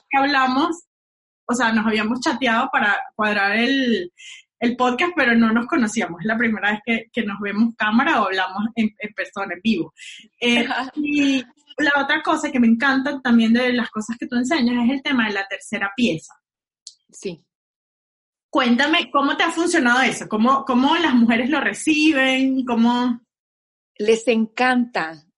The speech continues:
Speaker 2: les encanta. Te juro, me encuentro a la gente en cualquier parte y me dicen, "Adriana, traigo mi tercera pieza". O sea, es algo que, que las mujeres disfrutan. Entonces,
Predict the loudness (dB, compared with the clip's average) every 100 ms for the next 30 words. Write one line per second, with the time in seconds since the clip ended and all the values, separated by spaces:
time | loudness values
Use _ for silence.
0 | _ -2 0 0 -4 -2 -2 -2 -4 -4
1 | 0 0 -2 -8 -8 -4 -2 -2 -2 -8
2 | -10 -8 -8 -6 -10 -6 -8 -4 -6 0
3 | -2 -2 -8 -8 -12 -18 -6 -4 -2 -2
4 | -4 -6 -8 -8 -8 -8 -6 -6 -6 -6
5 | -4 -2 -2 -4 -4 -4 -4 -8 -6 -6
6 | -6 -8 -16 _ -6 -2 -2 -4 -6 -2
7 | -2 -2 -10 -8 -8 -10 -4 2 4 2
8 | 0 -4 -6 -14 _ _ -6 -2 -2 0
9 | 0 0